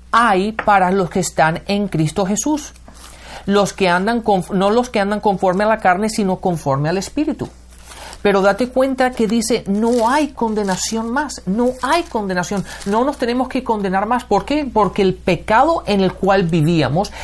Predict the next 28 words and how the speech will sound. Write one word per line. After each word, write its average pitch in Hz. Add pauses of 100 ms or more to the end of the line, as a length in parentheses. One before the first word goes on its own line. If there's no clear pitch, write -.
(120)
el 180
cual 208
estábamos 202
constantemente 214 (760)
viviendo 214
en 226
él 202
y 196
recordándonos 196
nuestra 202
imperfección 202
para 226
con 175
Dios, 131 (440)
ahora 202
ya 214
no 233
está. - (640)
Dios 180
lo 214
ha 220
re-, 214
el, 185
Jesucristo 190
ha 165
removido 185
ese 156
pecado. 90